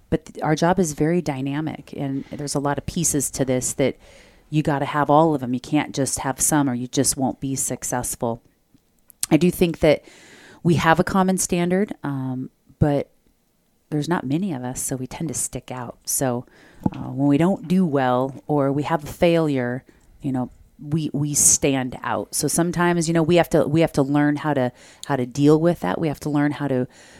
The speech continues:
be the only women in the room. We have to, um, understand what our place is, what our brothers want from us. You know,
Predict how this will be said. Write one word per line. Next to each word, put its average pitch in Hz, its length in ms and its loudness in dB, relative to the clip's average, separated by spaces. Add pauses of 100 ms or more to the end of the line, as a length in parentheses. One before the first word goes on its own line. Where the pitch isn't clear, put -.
(320)
be 170 180 2
the 160 220 0
only 160 560 0
women 160 380 2
in 175 140 -2
the 175 100 0
room. 175 400 0
We 156 160 2
have 143 220 -2
to, 147 340 0
um, 135 300 -4
understand 170 640 2
what 165 140 2
our 147 160 2
place 151 420 -2
is, 180 140 0
what 151 140 6
our 151 120 6
brothers 147 400 2
want 131 220 -2
from 160 180 -2
us. 175 280 -2
You 156 60 -2
know, 139 200 0